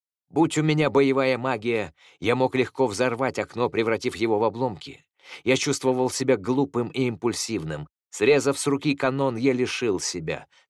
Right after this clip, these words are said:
ценного инструмента. Но с другой стороны, канон сам по себе не являлся магией. Я срезал уздечку и удила, но лошадь никуда не делась, если я смогу подчинить её себе.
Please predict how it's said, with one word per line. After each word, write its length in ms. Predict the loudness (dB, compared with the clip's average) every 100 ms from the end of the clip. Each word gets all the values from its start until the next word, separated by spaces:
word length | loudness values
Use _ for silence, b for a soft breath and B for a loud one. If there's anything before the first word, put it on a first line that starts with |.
| -4
ценного 580 | 0 0 -2 -4 -2 -4
инструмента. 960 | -6 -12 -8 -6 -6 -10 -12 -20 -20 _ _ _ _ _ _ _ _ _ _ _ -6
Но 140 | -4
с 60 | -2
другой 360 | -2 0 -2
стороны, 520 | -2 -6 -8 -12 -20 _ _ _ _ _ _
канон 400 | -4 0 2 0
сам 300 | 0 0 2
по 100 | 0
себе 340 | 0 0 2 0
не 180 | 0
являлся 520 | 0 2 0 0 -2 -4
магией. 640 | -4 -6 -8 -18 -20 _ _ _ _ _ -4
Я 160 | -2
срезал 400 | 0 2 4 4
уздечку 680 | 2 0 0 0 0 -2 -2
и 200 | 0 0
удила, 680 | 0 -2 2 2 2 -2 -10 _ _ _ -6
но 180 | 2 4
лошадь 540 | 4 2 -2 -8 -6
никуда 380 | -6 -4 0 0
не 120 | 0
делась, 560 | -2 -2 -2 -6 -10 -12 B B
если 320 | 0 0 2 2
я 120 | 2
смогу 320 | 0 -2 0
подчинить 680 | -2 -2 -2 -4 -4 -6 -4
её 240 | -2 0
себе. 540 | -2 -4 -4 -6 -8